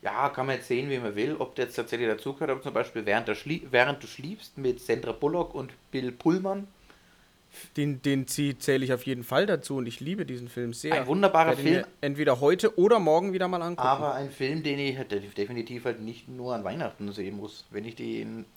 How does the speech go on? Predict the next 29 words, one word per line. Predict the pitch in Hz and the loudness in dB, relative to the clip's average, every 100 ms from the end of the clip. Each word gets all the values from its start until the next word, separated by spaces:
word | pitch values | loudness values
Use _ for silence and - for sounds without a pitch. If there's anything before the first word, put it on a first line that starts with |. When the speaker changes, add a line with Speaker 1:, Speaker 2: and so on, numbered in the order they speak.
| - | -8
Speaker 2:
Ich, | 143 | -6
Speaker 1:
gut | 135 | -4
Speaker 2:
das, | 143 | -4
Speaker 1:
finde. | 131 | -4
Speaker 2:
ich, | - | -2
hab | 127 160 | 0 2
ich | 196 | 2
auch | |
nicht | 180 175 | 2 0
gesagt, | 151 139 190 | 0 2 2
sondern | 214 202 185 | 0 0 -2
ich | 175 | -2
hab's | 151 - | -2 -2
ja | |
eben | 147 139 | -2 -2
offen | 113 120 | -4 -4
gehalten, | 165 175 196 214 | -2 -2 -4 0
Weihnachts-, | 165 180 185 - | 2 2 -2 -6
der | - 202 196 | -12 -6 -6
die | 196 220 | -4 -2
Weihnachtsthematik | 226 214 - - 214 208 185 - 117 - _ _ _ _ _ _ | 0 0 -2 -4 -2 2 2 0 -8 -10 _ _ _ _ _ _
vorne | - 151 139 | -2 2 2
mit | 131 123 - | 2 -2 -4
drin | 117 95 | -6 -8
hat. | 95 - _ _ - | -12 -18 _ _ -6
Speaker 1:
Ja, | 208 110 95 131 | -4 -2 -4 -8
den | 156 92 | -8 -12
zum | - 92 | -14 -16
Beispiel. | 87 80 - | -16 -16 -18